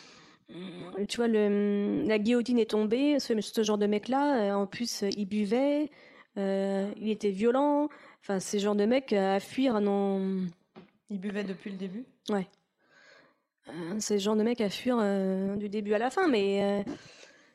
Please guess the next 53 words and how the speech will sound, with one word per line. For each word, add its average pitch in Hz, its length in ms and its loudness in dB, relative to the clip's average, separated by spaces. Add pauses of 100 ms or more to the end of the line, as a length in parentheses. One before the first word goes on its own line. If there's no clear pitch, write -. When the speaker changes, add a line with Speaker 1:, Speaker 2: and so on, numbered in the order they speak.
(680)
Speaker 1:
quand 285 140 0
t'es 302 100 0
sous 285 200 0
l'emprise 277 300 2
de 262 60 4
quelqu'un, 269 320 2
c'est 277 140 0
compliqué 294 500 0
parce 220 160 0
que 240 120 -2
je - 100 -4
te 254 60 -4
dis, 254 100 0
il 330 80 6
y 294 40 6
a 233 60 4
des 214 120 2
moments 254 240 4
où 277 80 4
ça 214 120 0
se - 60 -6
passait 208 200 -2
très 277 200 0
bien. 349 160 2 (1400)
Donc, 208 340 -4
euh, 202 260 0
mais 202 120 0
après, 196 240 0
moi, 285 120 4
j'ai 208 120 2
voulu 196 220 0
sauver 202 220 0
ma 226 100 0
fille. 285 220 0
Je 214 100 -8
me 196 80 -2
suis 233 160 -8
dit, « 240 60 0
Non, 233 60 0
c'est 202 120 -8
pas 185 100 -10
possible, 208 240 -10
je - 40 -12
peux 196 80 -6
pas 196 120 -6
lui 196 100 -2
faire 196 140 -6
vivre 202 160 -4
ça, 247 160 -4
je - 100 -4
peux 196 100 -6
pas 208 140 -4
lui, 190 200 -8